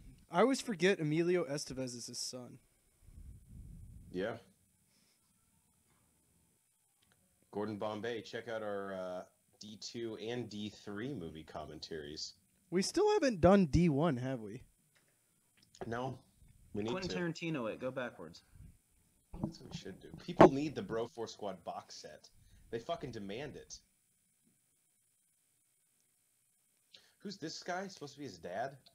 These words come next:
Speaker 1: I think it's his mom's
Speaker 3: Like
Speaker 1: sister. S-,
Speaker 3: Uh,
Speaker 1: more commonly
Speaker 2: man.
Speaker 1: known as his uncle.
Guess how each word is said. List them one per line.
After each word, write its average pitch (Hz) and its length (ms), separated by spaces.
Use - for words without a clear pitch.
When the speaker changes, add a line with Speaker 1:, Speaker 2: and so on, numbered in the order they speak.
Speaker 1:
I 170 80
think 220 180
it's 269 100
his 175 160
mom's 156 580
Speaker 3:
Like - 80
Speaker 1:
sister. 190 580
S-, - 200
Speaker 3:
Uh, 139 240
Speaker 1:
more 196 140
commonly 214 460
Speaker 2:
man. 180 40
Speaker 1:
known 175 200
as 147 160
his 147 240
uncle. 139 320